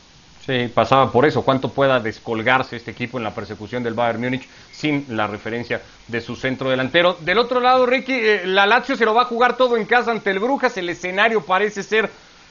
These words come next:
hasta cierto punto cómodo para el equipo de Inzaghi, más allá de que el momento no es el de la temporada pasada, para pensar que por lo menos la fase de grupos la va a superar.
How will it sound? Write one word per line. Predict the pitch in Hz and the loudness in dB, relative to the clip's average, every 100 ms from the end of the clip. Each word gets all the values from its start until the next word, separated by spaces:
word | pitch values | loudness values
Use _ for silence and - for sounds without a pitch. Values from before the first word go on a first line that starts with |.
| _ - - | _ -4 2
hasta | 175 - 175 | 2 4 0
cierto | 214 214 - 175 | 2 2 2 0
punto | 208 220 202 160 | -2 0 -2 0
cómodo | 214 233 208 180 | 2 2 2 0
para | 151 165 | 0 0
el | 165 | 0
equipo | 165 214 - 208 | -4 -6 -2 -2
de | 185 | 0
Inzaghi, | 185 185 226 220 208 220 262 - | -4 -2 2 4 4 -2 -6 -12
más | 139 165 180 180 | -6 -2 0 0
allá | 170 180 175 | -2 0 0
de | 156 | -2
que | 156 | -6
el | 143 | -6
momento | 143 170 156 160 | -4 -6 -4 -4
no | 160 | -4
es | 156 | -4
el | |
de | 156 | -4
la | 147 | -4
temporada | 151 143 175 | -6 -2 0
pasada, | 160 156 208 220 | 0 -2 -2 0
para | 160 139 | 0 0
pensar | 147 139 175 | -2 -4 -4
que | 185 | -4
por | - 151 | -6 -4
lo | 139 | -2
menos | 156 196 190 - - - | -2 -4 -6 -16 -20 -2
la | 147 | -2
fase | 139 160 196 | 2 0 0
de | 160 | 0
grupos | 170 180 190 | -2 -2 -2
la | 147 | 0
va | 147 | 0
a | |
superar. | 143 120 117 104 | -4 -8 -6 -6